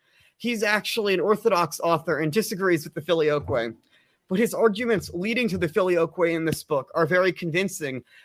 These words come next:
and then his attempt to get out of how this is the Filioque is not very convincing, where he argues, based drawing together Augustine and, um, John of Damascus, gets to the point that the Son pers-, that the Spirit proceeds from the Father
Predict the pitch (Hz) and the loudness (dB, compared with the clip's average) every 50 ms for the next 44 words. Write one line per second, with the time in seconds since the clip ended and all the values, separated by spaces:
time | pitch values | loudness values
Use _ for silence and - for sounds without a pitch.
0 | - - 170 196 202 214 196 180 175 - - 220 220 - - - 208 180 202 - | -8 -4 -2 -2 0 0 -2 -2 -4 -2 0 0 0 -2 -4 -8 -4 -2 -2 0
1 | - 180 185 202 208 196 170 143 - _ - - _ - 196 180 196 196 202 - | 2 2 4 4 4 2 0 0 -2 _ -20 -20 _ 0 2 2 2 2 0 -2
2 | - 175 165 165 165 - 208 190 180 170 170 180 185 - 180 160 143 135 139 147 | -4 -6 -8 -8 -4 -4 -2 0 4 4 4 4 4 2 0 0 0 0 -2 -2
3 | 139 175 175 - 175 170 175 160 151 147 - - 143 131 135 127 117 - - 123 | -2 -2 -2 -2 -2 -2 0 0 0 0 0 -4 -6 -4 -4 -6 -6 -8 -8 -8
4 | 117 117 110 110 - - 160 180 202 214 175 185 220 226 180 196 233 226 220 208 | -8 -8 -10 -12 -10 -4 0 2 2 2 4 4 2 2 2 0 -2 0 0 -2
5 | - - - - - _ _ - 220 208 220 - - - - - 233 233 233 240 | -2 -8 -16 -20 -20 _ _ 4 4 4 4 2 -2 -6 0 4 4 6 6 4
6 | 240 220 - 226 170 190 196 202 208 220 196 165 175 147 185 196 196 - - - | 2 2 0 0 2 2 4 4 4 2 2 2 0 2 2 2 0 0 -4 -6
7 | - 208 202 185 - - 180 196 202 208 202 202 196 202 196 196 196 196 196 180 | -4 -4 -2 -4 -4 -6 -6 -4 -2 -2 -2 -2 -2 -2 -2 -2 -2 -2 -4 -4
8 | - - 175 190 185 180 170 160 147 190 185 196 196 156 - 185 170 175 180 196 | -4 -4 -2 0 0 0 0 2 2 4 4 4 2 0 -2 -2 0 0 0 0
9 | 180 - - - 151 135 127 - - - _ - - - _ _ - 220 220 - | -2 -4 -6 -6 -6 -6 -6 -8 -14 -20 _ -20 -20 -20 _ _ 2 2 2 2
10 | - - - 208 202 156 - - 208 220 214 170 - _ 165 180 - - - 190 | 0 -4 -4 -2 -4 -4 -4 -2 -2 0 0 -2 -4 _ -4 -4 -4 -4 -4 -6
11 | 196 190 180 - - - - - 226 220 214 214 214 214 160 175 - - 208 190 | -2 0 0 0 0 -2 -2 0 2 2 2 2 2 0 -2 -4 -4 -4 -4 -4
12 | - - - - _ _ _ - 220 226 226 202 - - - 233 247 233 190 - | -4 -6 -10 -14 _ _ _ -4 -4 -2 -2 -4 -4 -4 -2 0 2 2 2 0
13 | - - 208 190 190 - 220 220 208 170 - - 214 202 185 156 147 - 190 220 | -2 -6 -6 -6 -4 -4 -4 -4 -4 -6 -8 -6 -4 -2 -2 -2 0 2 4 4
14 | 220 214 165 147 131 127 | 4 2 0 -2 -4 -4